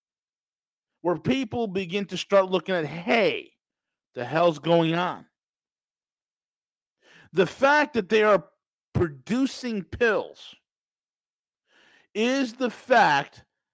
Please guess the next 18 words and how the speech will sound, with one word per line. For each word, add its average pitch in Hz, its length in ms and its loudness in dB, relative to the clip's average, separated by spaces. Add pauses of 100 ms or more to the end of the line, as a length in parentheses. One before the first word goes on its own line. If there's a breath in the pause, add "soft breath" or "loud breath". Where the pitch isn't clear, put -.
(280)
that 151 160 -2
they're 185 220 4
starting 208 440 0
to 185 160 -2
pull 214 540 2
back 170 760 -4 (240)
a 156 80 2
little 151 460 2
bit. 117 440 -8 (340)
They 151 200 -2
are 175 100 4
concerned 190 920 -2 (680)
that 127 140 -8
their 165 160 2
narrative 185 500 4
is 175 80 0
falling 185 320 0
apart. 180 300 -2